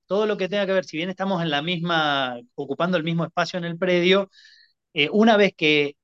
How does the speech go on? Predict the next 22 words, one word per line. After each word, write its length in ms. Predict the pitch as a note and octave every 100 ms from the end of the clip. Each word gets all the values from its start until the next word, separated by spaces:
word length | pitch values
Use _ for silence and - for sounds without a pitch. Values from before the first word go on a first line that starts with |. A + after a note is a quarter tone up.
| -
algo 260 | E3+ G3
ingresa 440 | F#3 F3 G#3 F3+ E3
para 160 | C#3+
el 80 | C#3
Centro 260 | F3 E3+ D#3+
Territorial 480 | D3 D3+ D3 D3+ D#3
de 120 | D3+
Denuncia 640 | D3 F3 D#3+ D3 B2+ A#2+ -
o 340 | D#3+ D#3+ D#3+ C#3 - -
se 180 | - D#3+
hace 240 | F#3 -
una 160 | F3 D#3
denuncia 300 | D#3 F3+ F#3
en 60 | E3+
el 60 |
Centro 240 | F#3 F#3 F#3+
Territorial, 500 | F#3 F#3 F#3+ G#3 F#3
nosotros 400 | - G3 G3 F3
no 120 | E3+
podemos 300 | E3 E3 E3+
tomar 240 | D3+ C#3+
intervención. 640 | C#3 B2+ B2+ B2 B2 G#2+